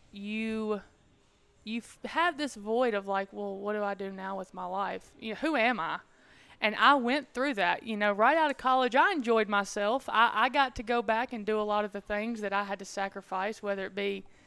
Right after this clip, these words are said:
spending time with friends and going on trips and stuff. But once that, you know, once reality set in and I got a big girl job and it was kinda like,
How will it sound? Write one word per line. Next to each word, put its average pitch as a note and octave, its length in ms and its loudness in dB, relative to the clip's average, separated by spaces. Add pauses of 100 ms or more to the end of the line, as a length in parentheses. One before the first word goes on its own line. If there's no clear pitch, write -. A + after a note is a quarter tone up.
(420)
spending A#3+ 400 0
time A3+ 300 0
with G#3+ 120 -4
friends A3+ 580 0
and G3+ 120 -4
going A3+ 280 4
on G#3+ 160 0
trips A3+ 360 -2
and G#3+ 100 -6
stuff. A#3+ 300 2
But A3 140 -2
once D4 300 0
that, B3+ 340 6
you B3 80 0
know, B3 100 0
once E4+ 240 0
reality B3+ 460 2
set B3 300 -2
in B3 200 -2
and A3+ 100 -4
I G#3 100 4
got G#3+ 180 0
a G#3 40 -4
big G3+ 200 -4
girl G#3 200 -2
job G3+ 420 2
and G3 180 -6 (640)
it A#3 100 2
was A#3+ 100 -4
kinda C4+ 280 2
like, G#3+ 340 4